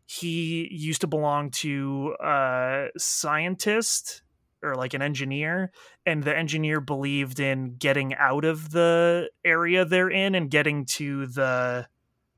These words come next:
the upper city, which is basically, like, outside. They wanna get outside. Um, and so, like, you start off with this postcard of, like, this beautiful, lush forest and, like, beach area,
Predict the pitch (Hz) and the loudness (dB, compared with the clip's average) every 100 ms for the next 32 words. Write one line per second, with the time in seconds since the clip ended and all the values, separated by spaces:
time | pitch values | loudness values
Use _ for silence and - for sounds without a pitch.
0 | _ _ _ _ _ 156 147 - - 202 | _ _ _ _ _ -8 -6 2 4 4
1 | 135 127 - 139 123 135 147 - 143 139 | 2 2 2 0 -2 -6 -10 -6 -4 -2
2 | 123 143 - 139 131 127 120 - 135 - | 0 0 0 -2 -2 -4 0 2 4 4
3 | 165 123 127 143 - - 143 135 131 127 | 2 2 0 -4 -6 -2 0 2 0 0
4 | 120 - 139 - - - _ _ _ _ | -2 -2 -6 -6 -10 -14 _ _ _ _
5 | _ _ _ _ 165 139 123 120 123 131 | _ _ _ _ 2 2 0 -2 -8 -12
6 | _ _ 175 165 139 - 156 147 143 - | _ _ 0 0 0 2 4 4 2 -2
7 | 147 - 175 175 156 143 160 135 131 - | -4 0 4 6 6 4 0 -4 -6 -2
8 | 151 147 - 139 127 127 127 127 139 - | 0 0 -2 0 0 0 -4 -4 -6 -8
9 | 139 139 135 143 127 127 123 - - 127 | -8 -4 -4 -4 -2 0 2 0 -2 -4
10 | 123 127 - 131 123 113 131 127 143 143 | -2 -2 -4 -8 -8 -8 -6 0 4 4
11 | 147 156 156 | 4 4 4